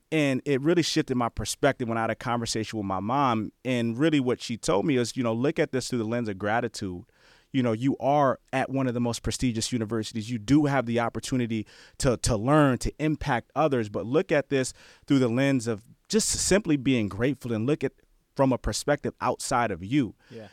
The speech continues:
Speaker 1: And so from then on, like, it really shifted my perspective in that my purpose became bigger than myself. It was no longer how could I become rich or how,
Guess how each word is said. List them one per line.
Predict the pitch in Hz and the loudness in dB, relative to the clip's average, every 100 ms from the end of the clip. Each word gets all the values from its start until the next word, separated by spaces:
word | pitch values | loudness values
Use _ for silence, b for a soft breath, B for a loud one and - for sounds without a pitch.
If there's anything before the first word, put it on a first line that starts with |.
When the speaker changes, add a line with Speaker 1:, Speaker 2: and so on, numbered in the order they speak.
| B | B
Speaker 1:
And | 147 139 | -2 0
so | - 156 139 | 2 2 2
from | - 135 123 | 0 0 2
then | 165 196 | 4 4
on, | 139 160 120 | 4 4 4
like, | 110 110 | 0 -2
it | - | -2
really | 113 123 160 | -2 0 0
shifted | 143 - 147 - 120 | 0 0 -2 -2 -4
my | 113 120 | -4 -4
perspective | - 104 - 123 117 101 - | -6 -10 -4 -4 -4 -10 -8
in | 120 117 | -6 -2
that | 117 107 b b b | -2 -4 b b b
my | 104 139 | 0 0
purpose | - 143 135 123 120 | 4 2 2 -2 -4
became | - 117 - 123 120 113 107 b b b _ _ - | -4 -6 -4 -2 -2 -4 -8 b b b _ _ 0
bigger | 139 143 | 2 2
than | 131 117 | 0 0
myself. | 107 98 - 110 85 113 | -2 -2 -2 -2 -2 -6
It | |
was | 113 113 | -6 -2
no | 147 | 0
longer | 143 127 127 113 | 0 0 0 -2
how | 101 127 | -2 -2
could | 117 110 | -2 0
I | 120 120 | 0 0
become | 101 101 117 107 95 | -2 -6 -4 -4 -2
rich | 113 - - | -2 -2 -4
or | 104 92 | -4 -2
how, | 123 123 | 2 2